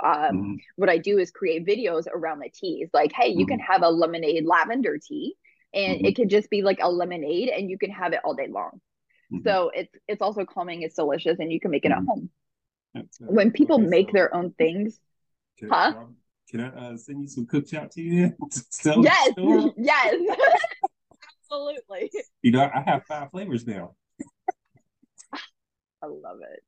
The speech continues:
Speaker 1: I love it so much. I'm so excited. I'm gonna check that out actually because you said you were doing a sale, yeah?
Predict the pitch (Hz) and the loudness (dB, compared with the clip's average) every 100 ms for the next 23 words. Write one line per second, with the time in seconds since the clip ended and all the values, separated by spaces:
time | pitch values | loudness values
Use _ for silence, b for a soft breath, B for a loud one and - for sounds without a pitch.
0 | - 107 104 104 101 - - 80 50 - | -12 -8 -6 -6 -8 -8 -8 -6 -6 -8
1 | _ _ _ - 175 - 170 165 - - | _ _ _ -4 -4 -2 -4 -2 -4 -2
2 | - - 208 226 233 208 214 185 170 156 | -4 -2 2 6 6 6 2 4 4 4
3 | 170 - 165 160 180 214 170 - 202 220 | 2 2 2 2 2 -2 -6 -4 0 4
4 | 220 196 170 180 165 160 170 175 180 147 | 6 6 6 6 2 2 2 2 4 2